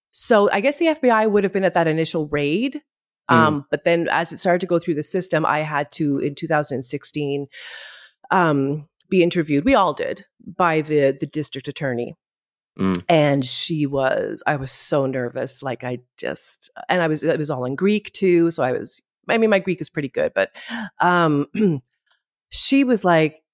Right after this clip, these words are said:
Speaker 1: at the end of it, she was like, "Ms. Newt, it is one hundred percent clear to me that you had nothing to do with this." And I'm like, "Well, thank you, but w-,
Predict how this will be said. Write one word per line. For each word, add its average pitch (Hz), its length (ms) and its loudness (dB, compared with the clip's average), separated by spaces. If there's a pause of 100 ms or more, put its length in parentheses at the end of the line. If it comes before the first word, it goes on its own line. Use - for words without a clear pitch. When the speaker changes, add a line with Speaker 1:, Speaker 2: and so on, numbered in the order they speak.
(180)
Speaker 1:
at 165 140 0
the 160 100 4
end 160 140 2
of 156 80 0
it, 135 140 0
she - 100 -2
was 202 180 0
like, 165 460 -2 (240)
"Ms. 190 240 -2
Newt, 143 440 -8 (180)
it 185 160 2
is 208 360 0 (760)
one 180 240 0
hundred 156 260 -4
percent 143 280 -8
clear 147 200 -4
to 143 60 -8
me 147 80 -6
that 135 80 -10
you 139 120 -8
had 143 200 -6
nothing 139 480 -6
to 123 80 -12
do - 160 -10
with 82 160 -14
this." - 360 -14 (880)
And 147 120 -2
I'm 143 160 -4
like, 143 160 -8
"Well, 139 140 -10
thank 139 360 -8
you, 143 380 -8 (140)
but - 200 -8 (720)
w-, 160 440 -12